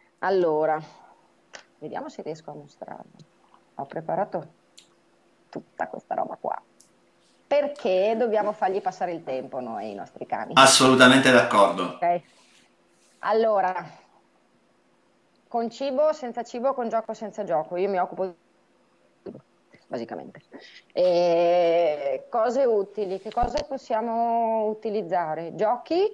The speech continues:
Speaker 1: sì, eh, cibo anche. Magari potrebbero essere nuove esperienze un po' per tutti, nel senso, se non ci avete mai pensato a che cosa il cane può o non può mangiare,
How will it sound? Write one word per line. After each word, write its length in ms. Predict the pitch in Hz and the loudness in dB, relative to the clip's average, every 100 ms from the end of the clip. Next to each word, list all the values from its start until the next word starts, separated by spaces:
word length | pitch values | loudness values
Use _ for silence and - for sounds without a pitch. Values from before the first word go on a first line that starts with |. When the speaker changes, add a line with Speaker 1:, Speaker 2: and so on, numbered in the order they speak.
| - _ | -6 _
Speaker 1:
sì, 300 | - 247 415 - _ _ _ | -6 -4 -6 -12 _ _ _
eh, 1000 | - - 160 156 156 156 151 147 135 123 131 | -8 -6 -4 -2 -2 -2 -2 -4 -6 -8 -8
cibo 560 | - 214 226 311 311 | -4 -2 2 2 0
anche. 540 | - 156 160 160 294 - _ _ _ - _ | -2 -6 -6 -2 -2 -4 _ _ _ -20 _
Magari 300 | 185 196 254 | -4 0 0
potrebbero 400 | - - 190 196 | -2 -4 -2 0
essere 640 | 180 180 190 185 180 180 170 | 0 -2 -4 -2 0 -2 -2
nuove 220 | 180 180 | -2 -4
esperienze 480 | 185 180 196 208 - | -4 -2 -2 -2 -6
un 60 | 147 | -10
po' 80 | 170 | -8
per 140 | 151 | -8
tutti, 340 | - 208 - 151 | -8 -10 -8 -10
nel 160 | 160 | -10
senso, 880 | 160 170 170 170 151 156 151 147 139 | -6 -6 -6 -2 0 0 0 -2 -6
se 180 | - 196 | -6 -2
non 160 | 196 | -2
ci 100 | 202 | -2
avete 240 | 185 196 208 | -2 -2 -2
mai 180 | 202 196 | -4 -4
pensato 520 | 202 196 220 190 165 | -6 -6 -4 -4 -6
a 60 | |
che 100 | 165 | -10
cosa 220 | 165 180 180 | -6 -4 -4
il 60 | 160 | -4
cane 240 | 190 170 | -6 -6
può 280 | 165 190 185 | -4 0 0
o 20 | |
non 140 | 170 165 | -2 -4
può 140 | 175 | -6
mangiare, 680 | 180 208 185 165 165 196 190 | -4 -4 -4 -2 0 -2 -4